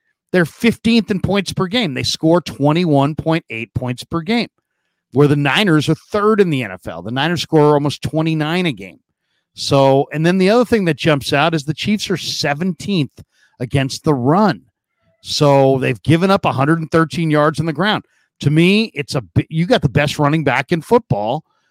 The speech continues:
and the Chiefs' pass D is number four. Their total D is number two, but their run D is number seventeen. Run the freaking ball at them. And then the other key is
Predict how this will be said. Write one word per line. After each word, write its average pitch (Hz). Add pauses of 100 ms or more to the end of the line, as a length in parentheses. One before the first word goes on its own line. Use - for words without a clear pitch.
(160)
and 151
the 139
Chiefs' -
pass 165
D 135
is 123
number 139
four. 147 (320)
Their 135
total 185
D 131
is 123
number 123
two, 196
but 147
their 147
run 147
D 113
is 123
number 135
seventeen. 156 (360)
Run 156
the 170
freaking 151
ball 147 (320)
at 190
them. 113 (320)
And 190
then 220
the 220
other 247
key 247 (100)
is 202